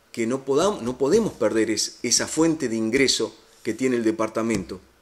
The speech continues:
Entonces, eh, tenemos que hacer una, una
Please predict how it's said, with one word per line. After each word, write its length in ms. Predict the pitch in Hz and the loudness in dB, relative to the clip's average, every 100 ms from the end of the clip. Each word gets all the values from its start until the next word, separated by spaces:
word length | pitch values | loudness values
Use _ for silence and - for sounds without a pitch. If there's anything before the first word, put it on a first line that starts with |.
| _ _ _ _ _ - | _ _ _ _ _ -8
Entonces, 540 | 107 - 139 156 - - - - | -4 0 2 2 -2 -8 -14 0
eh, 420 | 117 113 107 104 | 4 4 2 0
tenemos 260 | - 156 202 | 2 4 4
que 100 | 143 | 4
hacer 200 | - 165 | 4 4
una, 340 | 156 123 101 - - - - | 2 0 -2 -6 -14 -20 -14
una 520 | 107 131 135 120 104 | -6 -4 -2 -4 -6